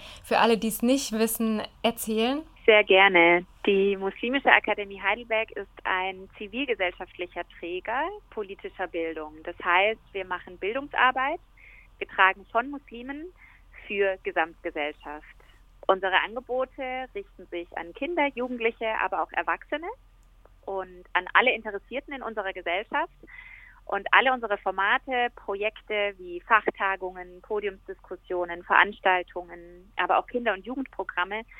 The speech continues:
Speaker 2: versuchen schlussendlich eine Lösung zu finden oder beizutragen zur Frage, wie wir als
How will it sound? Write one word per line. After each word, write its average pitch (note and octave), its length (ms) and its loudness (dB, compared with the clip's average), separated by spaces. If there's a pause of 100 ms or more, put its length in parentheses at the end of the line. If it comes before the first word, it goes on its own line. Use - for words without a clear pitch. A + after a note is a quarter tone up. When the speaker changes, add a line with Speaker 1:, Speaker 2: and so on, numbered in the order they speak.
(360)
Speaker 2:
versuchen A#3 560 -8
schlussendlich G#3 720 -4
eine F#3 380 -6
Lösung F#3+ 600 -4 (240)
zu G3 80 -12
finden F#3 420 -12
oder E3+ 200 -6
beizutragen F#3+ 800 -6
zur F3+ 100 -12
Frage, F#3 540 -4 (420)
wie G#3 260 -10
wir A3 300 0
als F3 220 0